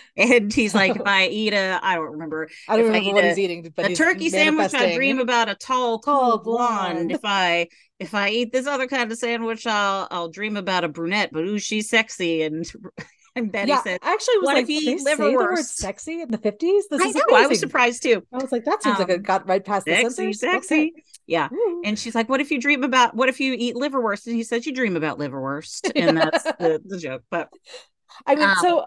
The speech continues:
Speaker 2: the plot is, I'm always reminded that in the fifties, musicals didn't require a plot.
Speaker 1: Mm-hmm.
Speaker 2: They just required, s-, like, reasons for songs to exist.
Speaker 1: Yes.
Speaker 2: Um, and I had forgotten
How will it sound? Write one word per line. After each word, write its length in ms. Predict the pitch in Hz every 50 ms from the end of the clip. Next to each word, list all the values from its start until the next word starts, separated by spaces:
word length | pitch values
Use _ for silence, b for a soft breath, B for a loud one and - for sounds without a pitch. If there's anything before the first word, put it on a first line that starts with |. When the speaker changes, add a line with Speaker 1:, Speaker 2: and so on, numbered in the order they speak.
| - _
Speaker 2:
the 160 | - 240 294 349
plot 440 | - - - 392 415 494 415 - -
is, 120 | 294 -
I'm 180 | - - 262 269
always 320 | 302 320 403 440 403 -
reminded 560 | 302 262 226 202 196 190 185 185 180 175 165 - _
that 340 | 196 180 170 165 170 - -
in 100 | 202 214
the 80 | 220
fifties, 560 | 220 220 202 208 208 196 190 185 185 185 190
musicals 480 | 190 190 190 190 185 202 190 190 175 160
didn't 180 | - 185 175 165
require 460 | 151 147 - - 165 165 180 185 196 202
a 40 |
plot. 400 | 202 - - 214 208 202 202 - - - - _ _ -
Speaker 1:
Mm-hmm. 280 | 220 214 226 220 214 220 240 - - - - _ _ _ _ _ _
Speaker 2:
They 160 | 175 175 185
just 140 | 175 175 - -
required, 440 | 196 - - 208 190 196 196 185
s-, 220 | 175 - - - -
like, 280 | - 190 175 170 160 - 190
reasons 540 | 175 185 185 180 196 185 185 - - - - _
for 80 | - 170
songs 400 | - 190 175 175 180 190 202 -
to 100 | - 226
exist. 440 | 220 214 202 220 226 220 - - _ _ _ _ _
Speaker 1:
Yes. 280 | 196 190 147 - - - - - - - -
Speaker 2:
Um, 480 | 208 208 208 202 190 175 165 165 165 - _ _ _ _ _ _ _ _ _ _
and 340 | 233 247 233 233 220 214 - -
I 80 | 214 226
had 160 | 247 247 247
forgotten 640 | 262 240 - 277 311 320 - 294 269 254 247 247 247